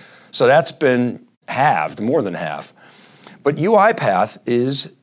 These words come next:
the leader in this sector, as we'll see in a moment. So investors are just gonna have to be patient.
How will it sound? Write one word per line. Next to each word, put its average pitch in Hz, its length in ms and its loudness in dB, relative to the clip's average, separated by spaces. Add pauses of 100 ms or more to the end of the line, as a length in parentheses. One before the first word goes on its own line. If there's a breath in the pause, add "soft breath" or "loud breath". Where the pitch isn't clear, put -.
the 120 280 0
leader 147 560 -2
in 101 200 -6
this 110 140 0
sector, 196 500 0
as 98 200 -8
we'll 104 160 -6
see 101 320 -4
in 98 60 -4
a 101 60 -4
moment. 135 480 0
So 113 200 -4
investors 131 540 -2
are 120 60 -10
just 131 180 -10
gonna 107 140 -4
have 104 120 -2
to 85 80 -14
be 90 100 -12
patient. 143 520 -6